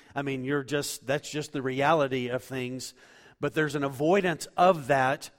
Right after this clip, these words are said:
if you are a Christ-following person, that there's some counsel here that Paul gives that's really important. Yoke is an animal term. <clears throat> They used to, it's a wooden thing, and they used to yoke, they used to put two animals together.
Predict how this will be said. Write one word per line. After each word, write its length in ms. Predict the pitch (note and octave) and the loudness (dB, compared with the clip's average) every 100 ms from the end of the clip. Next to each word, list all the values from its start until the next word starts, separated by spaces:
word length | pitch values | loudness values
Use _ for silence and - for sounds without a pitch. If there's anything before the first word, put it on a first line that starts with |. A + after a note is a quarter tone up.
| - | -8
if 220 | C3+ - | -8 -4
you 180 | D#3 D3+ | 0 6
are 160 | D#3 | 8
a 140 | D3+ C#3+ | 8 4
Christ-following 1200 | - - E3 E3+ - - D#3+ D3+ D3 C#3+ C#3+ B2+ - _ | -4 4 6 6 0 -4 2 4 4 2 -4 -8 -16 _
person, 640 | D#3 D3 C3+ B2 A2 A2 B2 - - - _ - | -4 -4 -4 -8 -10 -12 -16 -20 -20 -20 _ -6
that 120 | C3 | -4
there's 160 | C#3 C3 | -2 -4
some 140 | B2 | -8
counsel 500 | - E3 D#3+ D#3 C3+ | -6 -2 -2 -4 -8
here 460 | C3+ C3+ C3 C3 - - | -6 -4 -4 -6 -10 -6
that 400 | C3 B2+ A#2+ _ _ _ | -2 -2 -4 _ _ _
Paul 300 | - D3+ D3 | -4 -2 -2
gives 340 | A#2+ B2 A#2 A2+ | -2 -4 -4 -8
that's 200 | A2+ A#2 | -12 -8
really 260 | A2+ A2 | -8 -8
important. 580 | G#2+ - A#2+ G#2 F#2+ - _ - - _ | -12 -10 -8 -8 -12 -20 _ -20 -20 _
Yoke 500 | A#2+ B2+ F#3 G#3 - - - _ _ _ | -10 6 8 8 2 -12 -16 _ _ _
is 160 | D3 C#3 | -6 -4
an 140 | C#3 | -4
animal 500 | - D#3 E3+ C#3+ B2 | 0 2 2 0 -4
term. 440 | - C3+ A2+ F2+ _ - | -6 -8 -8 -12 _ -8
<clears throat> 0 | F#3 D3+ - | -6 -6 -4
They 80 | C#3+ | -2
used 240 | D#3+ - | -2 -4
to, 160 | D3+ B2 - - _ | -6 -6 -16 -20 _
it's 100 | - | -12
a 120 | A2+ - | -12 -10
wooden 400 | C3 D3 F3 E3+ | -4 0 0 -2
thing, 340 | - D#3 D3+ | -2 0 0
and 100 | C#3+ | 0
they 60 | C#3+ | 0
used 220 | D3 - | -2 -4
to 80 | C#3+ | -8
yoke, 560 | B2 B2+ C3+ E3+ D#3 - | -8 -2 2 4 4 0
they 100 | C#3 | -4
used 160 | - | -4
to 60 | C#3 | -10
put 320 | - E3+ - | -6 -8 -6
two 240 | - F3+ F#3 | -2 -2 0
animals 500 | D#3 D#3+ C#3+ B2+ - | -2 -2 -2 -6 -8
together. 560 | B2+ C#3 C3+ F2+ E2 | -2 0 0 -2 -18